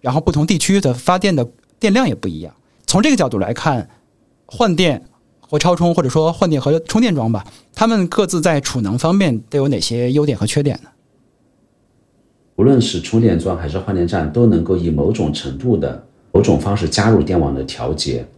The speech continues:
Speaker 2: 只不过呢，车电分离了之后，以换电为主的这批车辆呢，能够更强地发挥一些作用。因为电网就像你刚才所说，电网的电呢，它是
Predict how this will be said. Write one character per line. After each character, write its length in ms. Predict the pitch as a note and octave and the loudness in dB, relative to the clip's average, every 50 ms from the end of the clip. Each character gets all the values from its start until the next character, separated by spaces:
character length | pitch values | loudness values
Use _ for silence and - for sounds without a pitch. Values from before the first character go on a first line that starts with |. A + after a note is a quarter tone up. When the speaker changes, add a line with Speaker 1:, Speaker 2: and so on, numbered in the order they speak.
| _ - - - D2 | _ -18 -16 -14 -12
Speaker 2:
只 120 | - - | -10 -10
不 140 | D2 D2 D2+ | -10 -10 -10
过 220 | D2 - A#2 A2+ | 0 2 2 4
呢， 160 | G#2+ F#2 E2+ E2+ | 4 2 0 -2
车 180 | - - A2+ | 2 4 4
电 180 | A2+ A#2+ G#2 F#2+ | 6 6 4 2
分 220 | G2+ A2+ A2 A2 | 2 2 2 2
离 180 | G2 E2+ E2 F2 | 2 2 0 2
了 140 | A2+ A2 - | 2 0 0
之 180 | - - G2+ | 0 -4 -8
后， 400 | G2 - - F#2+ C#2+ A#1 - - - | -8 -6 -4 -4 -4 -4 -6 -10 -14
以 160 | - D2+ D2 D2+ | -14 -8 -8 -8
换 320 | D2 - - C#3+ B2 B2 | -8 -4 -2 -2 0 2
电 180 | D3+ D3+ - E2+ | 2 2 2 2
为 140 | D2+ D2+ | 0 -2
主 140 | D2 - C2+ | -4 -6 -8
的 80 | C2+ C2+ | -10 -10
这 160 | - - F2 | -8 -8 -8
批 180 | E2+ - E2+ D#2+ | -8 -8 -10 -10
车 200 | - - G2 F#2 | -8 -4 -2 -2
辆 200 | - - E2+ D#2 | -2 -2 -2 -4
呢， 160 | D2+ - C2+ | -6 -8 -10
能 140 | C#2+ C#2+ D2 | -10 -10 -6
够 140 | D2+ F2+ F2+ | -4 -6 -6
更 340 | - - - G2+ F2+ - - | -4 -2 0 0 0 -2 -4
强 320 | - - - - - - | -4 -6 -6 -8 -8 -4
地 140 | G2+ A2 D#2+ | -2 -2 -2
发 200 | - F2 D#2+ D2 | -2 -4 -8 -8
挥 220 | D2 D#2+ D2+ C#2+ | -6 -6 -6 -6
一 100 | C#2+ - | -6 -8
些 220 | C#2+ - - D2+ D2 | -8 -8 -8 -8 -8
作 320 | - - - D#2 D2+ D2 | -8 -4 -2 0 0 0
用。 180 | C2 B1 - - - _ _ _ _ - _ _ _ _ _ _ _ _ _ | -2 -6 -10 -14 -18 _ _ _ _ -20 _ _ _ _ _ _ _ _ _
因 140 | - A#2 C3+ | 0 4 4
为 100 | C#3 C3+ | 6 4
电 260 | C3 - E3 D3 G#2 | 4 4 2 2 2
网 140 | D#2 C#2+ C#2 | 0 0 -4
就 80 | - F2 | -6 -6
像 180 | - F#2+ E2 | -4 -4 -4
你 60 | C#2+ | -4
刚 180 | C2 - F2+ F2+ | -6 -8 -8 -6
才 140 | F2 F2 E2+ | -6 -6 -6
所 180 | E2 - - | -6 -8 -12
说， 320 | - - - F2 E2 D#2+ E2 - - _ _ _ _ _ _ _ | -14 -12 -6 -6 -6 -6 -6 -10 -18 _ _ _ _ _ _ _
电 180 | - D3 C#3+ B2+ | 2 2 2 4
网 140 | - C#3+ | 2 0
的 80 | C#3 - | -2 -6
电 260 | - - C#3+ C3+ G#2+ | -4 -2 0 0 2
呢， 140 | F2+ E2+ E2+ | 0 0 -2
它 80 | - G2+ | -6 -8
是 480 | F#2+ - - G2+ F2+ E2 D#2 - - | -10 -8 -6 -2 -2 -2 -2 -2 -6